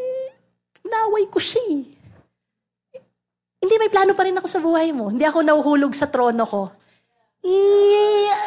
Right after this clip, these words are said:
mag-, hindi maganda yung ginawa ko sa... Hindi nga, pinili pa rin kita. Okay, hindi nagbabago ang pagmamahal ko sa'yo. Talaga, Lord? So, pwede pa rin akong magpatuloy?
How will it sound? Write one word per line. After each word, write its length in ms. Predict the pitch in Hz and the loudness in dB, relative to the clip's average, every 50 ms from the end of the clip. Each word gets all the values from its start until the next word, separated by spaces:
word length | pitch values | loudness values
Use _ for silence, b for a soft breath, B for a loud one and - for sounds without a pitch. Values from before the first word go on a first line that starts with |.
| 403 - - 466 415 | -8 -8 -10 -8 -4
mag-, 160 | 392 403 381 349 | -4 -2 0 2
hindi 120 | 392 415 | 2 4
maganda 280 | 453 381 349 392 427 415 | 4 4 2 2 4 2
yung 80 | 381 | 4
ginawa 240 | 415 415 403 381 392 | 4 4 4 4 2
ko 80 | 392 - | 0 -4
sa... 100 | 381 359 - - - | -4 -4 -6 -8 -8
Hindi 220 | 381 403 415 440 466 453 | -4 0 0 0 2 2
nga, 280 | 392 277 233 214 - - 330 320 - | 0 0 0 -2 -4 -8 -14 -12 -4
pinili 500 | - 370 381 427 466 480 453 494 480 440 | 0 0 2 2 2 2 4 6 6 6
pa 100 | 453 508 | 6 4
rin 140 | 494 480 480 466 | 4 2 2 2
kita. 260 | 494 494 - 277 233 214 170 - - _ _ _ _ _ _ _ _ _ _ _ _ _ _ _ _ | 0 2 2 2 0 0 -4 -8 -16 _ _ _ _ _ _ _ _ _ _ _ _ _ _ _ _
Okay, 140 | - 311 330 | -6 -2 0
hindi 160 | 339 359 392 | 2 2 2
nagbabago 480 | 415 339 415 392 359 359 359 - 370 | 2 2 2 2 2 2 2 2 0
ang 80 | 339 392 | 0 0
pagmamahal 400 | 349 302 381 359 359 320 339 311 | 0 2 2 0 2 0 0 -2
ko 80 | 330 320 | -2 -4
sa'yo. 380 | 294 - 294 285 254 220 208 190 - _ _ _ _ _ _ _ | -4 -4 -2 -2 -2 -2 -2 -6 -8 _ _ _ _ _ _ _
Talaga, 300 | - 381 403 392 294 320 | 0 2 2 2 2 2
Lord? 320 | 294 233 233 285 254 220 - - - _ _ _ _ _ _ _ _ _ _ | 0 0 0 -2 -4 -6 -8 -14 -20 _ _ _ _ _ _ _ _ _ _
So, 240 | - - 330 330 339 | -6 -2 0 0 0
pwede 240 | 339 359 359 - 359 359 | 2 2 2 2 4 4
pa 80 | 330 320 | 4 4
rin 140 | 320 302 311 | 4 4 2
akong 440 | 294 311 302 285 277 269 269 254 - 226 | 2 0 0 0 -2 -2 -4 -6 -8 -8
magpatuloy? 580 | 240 - 262 - 262 233 214 214 208 240 269 | -6 -4 -2 0 2 2 2 2 2 0 -2